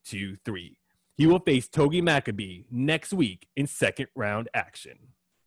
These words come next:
Tomorrow's first round matches include Okada versus Gedo,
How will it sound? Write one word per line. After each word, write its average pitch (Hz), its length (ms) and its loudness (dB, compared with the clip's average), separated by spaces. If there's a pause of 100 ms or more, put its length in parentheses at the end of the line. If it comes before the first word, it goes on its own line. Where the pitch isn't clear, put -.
(360)
Tomorrow's 143 480 2
first 151 340 0
round 160 280 4
matches 107 640 -2 (160)
include 117 340 2
Okada 120 480 2
versus 147 340 -4
Gedo, 95 480 0